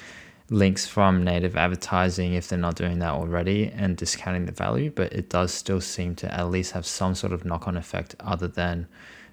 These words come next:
um, that direct link. Um, so that's one worth exploring. But again, uh, like all these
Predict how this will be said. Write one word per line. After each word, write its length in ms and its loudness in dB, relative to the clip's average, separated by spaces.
um, 360 2
that 220 -2
direct 380 -2
link. 400 -6
Um, 240 -6
so 160 -8
that's 240 -4
one 280 0
worth 240 -6
exploring. 600 0
But 200 8
again, 380 6
uh, 180 4
like 460 2
all 220 6
these 320 4